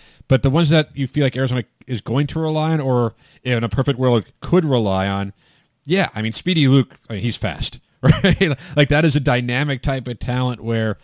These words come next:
he don't have to be a junior to have speed and to outrun defensive backs and defensive players. So he's gonna be such a weapon for Arizona. T-Mac, the size, and there's been reports about how he's learned how to use his size and his strength to his advantage, which course he didn't know how to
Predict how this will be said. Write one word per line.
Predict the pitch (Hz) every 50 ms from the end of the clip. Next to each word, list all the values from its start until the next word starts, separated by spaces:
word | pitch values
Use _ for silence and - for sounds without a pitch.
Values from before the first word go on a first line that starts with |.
| - - _ _ _ _ _
he | 139 143 170
don't | 170 175 165
have | 139 139 143 147
to | - 147 135
be | 113 113 123 127 127 131 131
a | - 117 110
junior | 101 95 117 127 127 120 113 107 104 98
to | - 120 104
have | 90 110 107 95
speed | - - - - 117 110 101 92 85 80 - - _ _ _ -
and | 117 107
to | 120 117 101
outrun | 110 107 92 110 113 113 107 101 95
defensive | 90 104 101 - 107 98 90 - 98 87
backs | 85 92 90 82 82 -
and | 87 87
defensive | 92 87 92 95 - - 87 82
players. | - 117 107 98 82 85 -
So | - - 98
he's | 90 110 123 113
gonna | - 143
be | 123 104
such | - - 127 113 -
a | 113
weapon | 95 85 104 104 - 110
for | - - 90
Arizona. | 92 90 85 92 90 -
T-Mac, | - - 139 147 147 139 131 117 110 - _ _ - _ -
the | - 104
size, | - - - 123 117 101 95 85 87 98
and | 95
there's | 101 95 -
been | - 107 101
reports | 107 92 - 113 110 101
about | 104 110 101
how | 92 107 104
he's | 101 104 101 101
learned | 101 101 113 117 113 98
how | 107 110
to | 104
use | 98 98 104 104 -
his | 113 101 92
size | - - 107 95 95 95 -
and | 101
his | 95 -
strength | - - - 104 95 90 - _ _ _ -
to | -
his | 113 95
advantage, | 101 90 95 101 104 98 85 78 82 80
which | 87 95 - - - _ _ _ _ _ _ _ _
course | - - 165 139 -
he | 117
didn't | 101 104 101 95
know | 101
how | 95 - 92
to | 95 - -